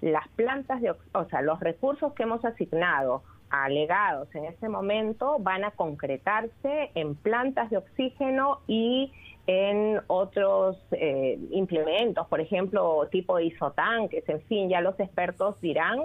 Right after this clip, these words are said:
de acuerdo a lo que también se consigue en el mercado internacional. Lamentablemente en nuestro país no somos productores en términos industriales de muchas de las piezas que se requieren para este tipo de, eh, implementos de salud.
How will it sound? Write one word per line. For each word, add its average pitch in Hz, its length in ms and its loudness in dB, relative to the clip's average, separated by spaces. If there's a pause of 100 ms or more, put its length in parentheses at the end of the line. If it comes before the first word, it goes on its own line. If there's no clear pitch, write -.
de 175 140 2
acuerdo 254 540 0
a 285 60 0
lo 220 160 0
que 160 80 -2
también 180 680 0
se 214 120 -2
consigue 147 420 -2
en 190 80 0
el 165 120 0
mercado 147 380 0
internacional. 135 960 0
Lamentablemente 185 1040 0
en 160 80 2
nuestro 147 300 -2
país 135 320 0 (360)
no 180 140 0
somos 196 280 0
productores 180 920 0
en 147 160 -4
términos 185 400 0
industriales 180 760 0 (300)
de 165 120 2
muchas 254 380 0
de 233 100 0
las - 140 -4
piezas 180 340 -2
que 190 120 -4
se 160 120 -2
requieren 165 480 0
para 143 220 0
este 151 260 0
tipo 175 520 -2 (360)
de, 165 640 2
eh, 135 480 -4
implementos 170 760 0
de 180 160 0
salud. 131 360 0